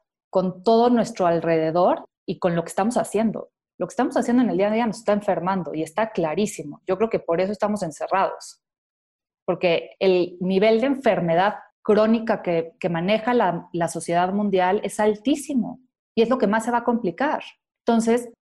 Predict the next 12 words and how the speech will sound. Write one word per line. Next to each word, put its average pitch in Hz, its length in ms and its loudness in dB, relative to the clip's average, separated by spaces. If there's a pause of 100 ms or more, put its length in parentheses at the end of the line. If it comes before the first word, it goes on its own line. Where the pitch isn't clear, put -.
(140)
¿qué 220 140 2
sería 214 280 4
lo 190 120 4
ideal, 165 400 0
según 170 400 -2
yo? 185 300 2
Despertar. 190 880 0 (180)
He 226 140 4
visto 247 320 2
eso 208 240 2
sí 202 260 4
en, 165 560 0